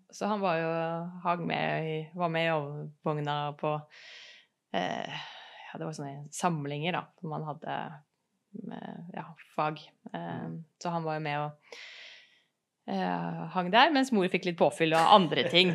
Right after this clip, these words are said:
Speaker 2: <laughs>
Speaker 1: Eh, og det også tror jeg har vært veldig nyttig for meg da. Det, det var, det var bare for å,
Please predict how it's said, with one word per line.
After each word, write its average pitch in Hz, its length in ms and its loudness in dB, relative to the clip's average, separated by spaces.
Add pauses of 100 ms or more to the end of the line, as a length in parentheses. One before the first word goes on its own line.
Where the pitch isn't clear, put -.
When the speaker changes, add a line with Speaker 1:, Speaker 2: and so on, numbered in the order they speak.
(100)
Speaker 2:
<laughs> - 160 -10
Speaker 1:
Eh, 180 320 4
og 196 80 4
det 233 140 10
også 214 180 6
tror 233 80 4
jeg 180 80 8
har 165 100 4
vært 165 140 2
veldig 160 200 2
nyttig 160 440 -4
for 139 140 -2
meg 220 160 6
da. 214 100 6
Det, 160 720 -2
det 151 120 2
var, 170 340 4
det 175 120 -4
var 170 140 4
bare 147 260 2 (160)
for - 200 -4
å, - 60 0